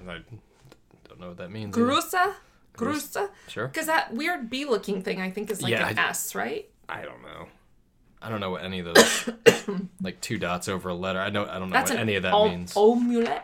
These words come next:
Speaker 2: omelet,
Speaker 1: Omelet?
Speaker 2: omelet,
Speaker 1: An
Speaker 2: omelet.
Speaker 1: omelet?
Speaker 2: It's an omelet.
Speaker 1: Okay.
Speaker 2: <laughs> It's two little eggs.
Speaker 1: Yes.
Speaker 2: <laughs> Indeed. So thank you, Eric, and thank you, Mick.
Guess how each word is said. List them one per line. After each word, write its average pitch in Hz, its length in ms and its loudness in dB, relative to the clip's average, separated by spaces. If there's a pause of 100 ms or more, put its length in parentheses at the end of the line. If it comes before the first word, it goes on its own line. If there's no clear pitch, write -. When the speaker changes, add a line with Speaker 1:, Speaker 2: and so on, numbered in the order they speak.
Speaker 2:
omelet, 262 560 -4
Speaker 1:
Omelet? 95 80 -2
Speaker 2:
omelet, 117 460 0
Speaker 1:
An 90 100 -4
Speaker 2:
omelet. - 0 -
Speaker 1:
omelet? 110 460 -2 (160)
Speaker 2:
It's 190 160 -8
an - 80 -6
omelet. 175 340 -6 (100)
Speaker 1:
Okay. - 500 -2
Speaker 2:
<laughs> - 60 -20 (220)
It's 311 220 -4
two 269 240 -2
little 294 200 4
eggs. - 400 0
Speaker 1:
Yes. - 500 2 (340)
Speaker 2:
<laughs> - 1400 -12
Indeed. 214 640 -2 (440)
So 262 200 0
thank 320 400 0
you, 320 240 -4
Eric, 185 300 0
and 240 180 -2
thank 214 200 -6
you, 240 100 -6
Mick. - 320 -12